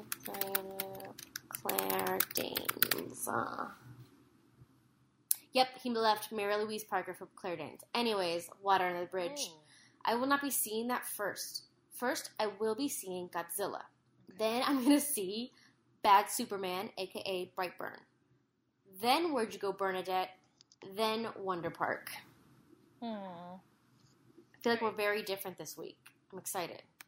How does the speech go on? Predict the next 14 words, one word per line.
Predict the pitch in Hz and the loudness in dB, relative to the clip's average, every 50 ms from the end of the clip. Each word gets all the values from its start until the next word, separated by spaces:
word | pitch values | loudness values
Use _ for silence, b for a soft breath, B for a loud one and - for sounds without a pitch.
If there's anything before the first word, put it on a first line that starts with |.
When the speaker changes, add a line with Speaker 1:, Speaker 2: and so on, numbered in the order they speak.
| _ - _ _ | _ -20 _ _
Speaker 2:
What | - 214 220 | -18 -18 -16
was | 226 220 | -16 -14
that? | 240 240 - - _ _ - | -14 -16 -16 -16 _ _ -10
Speaker 1:
I | 208 220 | -10 -8
feel | 214 - 285 | -2 0 0
like | 277 277 | 0 2
we're | 277 285 | 0 -2
very | 240 247 233 233 233 208 | 0 2 0 0 0 -2
different | - 214 202 202 - 185 180 - | -4 -6 -6 -4 -6 -10 -10 -10
this | 180 165 - - | -10 -10 -10 -8
week. | 175 151 - - - - - - - - - - - - _ _ - _ _ _ _ _ _ _ _ - | -8 -10 -10 -10 -14 -18 -18 -18 -20 -20 -20 -20 -20 -20 _ _ -20 _ _ _ _ _ _ _ _ -20
Speaker 2:
We | 247 233 277 277 262 - - - | -14 -10 -10 -10 -10 -10 -6 -2
are, | 247 240 233 226 226 214 202 - - - - - | 0 0 2 0 0 -2 -6 -8 -14 -20 -20 -14
um, | - 233 233 226 220 220 220 220 220 - | -12 -10 -8 -8 -8 -8 -10 -12 -16 -18